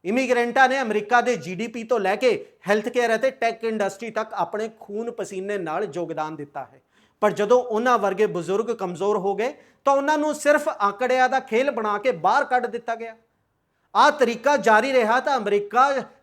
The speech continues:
ਛੇਤੀ ਹੀ ਆਪਣੀ ਉਹ ਛਵੀ ਗਵਾ ਦੇਵੇਗਾ ਜਿਹਦੇ 'ਚ ਉਹਨੂੰ land of immigrants ਕਿਹਾ ਜਾਂਦਾ ਹੈ।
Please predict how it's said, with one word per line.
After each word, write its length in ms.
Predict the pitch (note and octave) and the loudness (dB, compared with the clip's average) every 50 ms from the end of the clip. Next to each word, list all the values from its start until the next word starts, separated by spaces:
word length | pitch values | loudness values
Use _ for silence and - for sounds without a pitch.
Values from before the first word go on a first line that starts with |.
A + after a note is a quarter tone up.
| _ | _
ਛੇਤੀ 360 | - - A#3 G#3+ G#3+ G#3+ C#4 C#4+ | -4 0 0 0 0 0 -2 -4
ਹੀ 140 | B3+ C4 | -2 0
ਆਪਣੀ 380 | C4+ A#3+ G#3+ G#3+ A#3+ A#3+ B3 B3 | 0 0 0 0 -2 -4 -2 2
ਉਹ 140 | A#3 B3+ C#4 | 2 2 2
ਛਵੀ 280 | C#4 A3 A#3 A3 A#3 | 2 -2 -6 -6 -4
ਗਵਾ 300 | G#3+ F3+ F#3 E3+ F3 F3 | -4 -4 -2 0 0 0
ਦੇਵੇਗਾ 400 | F3+ F#3 F3 F#3+ F#3 E3+ F3 G#3 | 0 -2 -4 -4 -4 -2 -2 -2
ਜਿਹਦੇ 320 | A#3 F#3+ E3+ F#3+ E3+ G3+ G3 | -2 -4 -4 -4 -4 -4 -4
'ਚ 100 | G3+ G#3 | -4 -6
ਉਹਨੂੰ 240 | F#3 E3+ E3+ F3+ G#3+ | -6 -6 -4 -6 -4
land 440 | A3 F#3+ E3 D#3+ F3 F#3 F3 F3 | -4 -4 -4 -6 -6 -4 -4 -4
of 160 | F#3+ - F#3+ D#3+ | -4 -6 -8 -10
immigrants 440 | D#3+ D#3+ C#3 - D#3 E3+ G3 - - | -10 -10 -12 -12 -12 -12 -14 -12 -12
ਕਿਹਾ 220 | E3+ D3 C#3+ D3 | -12 -10 -10 -12
ਜਾਂਦਾ 320 | C#3 C#3+ C3+ B2 B2 _ | -14 -16 -18 -20 -20 _
ਹੈ। 40 | C3+ | _